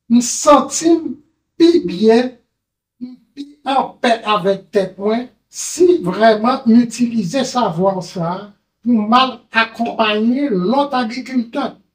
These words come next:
Moun ki pa de chans al aprann agrikilti men jan avè, men ki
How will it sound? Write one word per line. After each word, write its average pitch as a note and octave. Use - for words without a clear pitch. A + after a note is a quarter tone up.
Moun D4+
ki -
pa F#4
de C4+
chans -
al A#3
aprann A3
agrikilti A3
men F#3+
jan E3
avè, G3
men B3+
ki B3